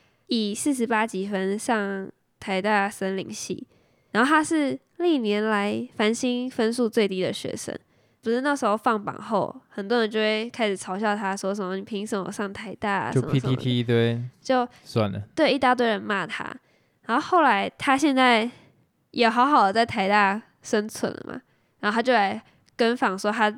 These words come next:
Speaker 1: 这几年发生的事情，那他一路的心路历程是怎样。然后那时候我看完当下，我是觉得这个文章写得不错，应该说因为这个作者文笔好，再来就是他描述的过程，其实我觉得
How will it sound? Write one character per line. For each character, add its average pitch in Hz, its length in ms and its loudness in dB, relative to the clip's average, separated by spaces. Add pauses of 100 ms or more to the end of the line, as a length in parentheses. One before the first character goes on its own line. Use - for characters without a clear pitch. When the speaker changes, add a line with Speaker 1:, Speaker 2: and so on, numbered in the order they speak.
Speaker 1:
这 254 180 2
几 196 180 -4
年 170 260 -6
发 196 240 -2
生 202 120 -4
的 175 80 -4
事 196 160 -6
情， - 300 -8
那 226 100 0
他 233 200 -2
一 196 120 -8
路 208 120 4
的 190 100 2
心 185 220 -6
路 190 100 -2
历 185 140 -2
程 - 180 -12
是 190 120 -12
怎 - 200 -14
样。 - 100 -14 (360)
然 233 120 0
后 254 60 4
那 311 60 4
时 311 100 2
候 247 60 4
我 202 60 0
看 277 280 0
完 190 220 -2
当 208 200 -2
下， 233 200 0
我 196 40 -2
是 226 140 0
觉 202 160 -2
得 190 240 -2
这 247 160 2
个 226 100 2
文 190 160 0
章 202 160 -2
写 185 200 -4
得 - 60 -8
不 - 160 -18
错， - 340 -6 (460)
应 320 100 -2
该 370 100 6
说 339 300 4
因 294 100 -2
为 311 80 2
这 294 100 -2
个 247 240 4
作 233 200 0
者 196 180 -2
文 185 180 -4
笔 185 160 -4
好， - 240 -6
再 254 160 4
来 214 80 4
就 220 120 2
是 220 320 0 (600)
他 339 180 2
描 240 280 6
述 277 160 0
的 226 140 4
过 240 180 4
程， 233 180 -2
其 208 140 -8
实 208 160 0
我 202 100 2
觉 196 200 0
得 196 200 0